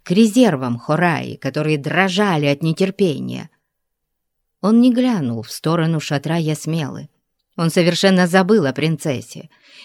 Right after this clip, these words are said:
Его единственной мыслью был инстинкт дикого зверя — убивать как можно больше перед собственной смертью.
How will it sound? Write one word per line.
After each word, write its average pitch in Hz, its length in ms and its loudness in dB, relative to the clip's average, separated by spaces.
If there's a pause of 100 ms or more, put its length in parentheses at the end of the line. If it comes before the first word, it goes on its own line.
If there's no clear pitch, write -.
(100)
Его 220 180 2
единственной 233 840 4
мыслью 202 680 4
был 240 400 2 (300)
инстинкт 247 960 0 (140)
дикого 240 460 2
зверя — 147 600 -2 (480)
убивать 233 800 4
как 202 240 0
можно 247 460 4
больше 160 640 0 (280)
перед 196 320 2
собственной 185 760 -4
смертью. 147 800 -12